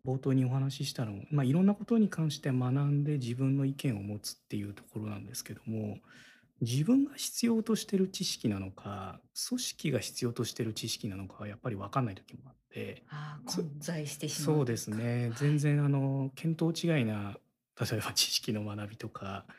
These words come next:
Speaker 1: そういう活かし方とかを院内に持ち込んでしまうと、かえって混乱になるとは思うので、
Speaker 2: なるほど。
Speaker 1: そのあたりはやっぱり院長との面談を通じて、院長が何を見て、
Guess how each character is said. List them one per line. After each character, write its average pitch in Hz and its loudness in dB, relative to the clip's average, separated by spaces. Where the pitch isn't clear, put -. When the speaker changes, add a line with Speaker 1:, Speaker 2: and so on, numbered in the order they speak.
Speaker 1:
そ 110 0
う 107 2
い 104 -2
う 117 -6
活 143 -2
か - -2
し - 0
方 117 -4
と 123 -4
か 113 -2
を 98 -4
院 107 0
内 98 -4
に 95 -8
持 104 -8
ち - -8
込 151 2
ん - 4
で 151 2
し 147 -2
ま 156 2
う 156 0
と、 165 2
か - -2
え - -4
っ - -4
て - -12
混 135 2
乱 123 4
に 120 4
な 113 2
る 95 -4
と 127 -10
は - -12
思 98 -14
う - -20
の 117 -18
で、 - -14
Speaker 2:
な 104 -6
る 95 -10
ほ - -16
ど。 - -18
Speaker 1:
そ 190 2
の 208 4
あ 220 0
た 196 0
り 185 2
は 196 0
や 139 -2
っ - -2
ぱ 147 0
り 107 0
院 120 4
長 104 -4
と - -10
の 101 -8
面 107 -6
談 107 -6
を 107 -8
通 113 -4
じ 107 -10
て、 151 0
院 139 2
長 147 0
が 151 2
何 110 0
を 101 -6
見 123 4
て、 - -8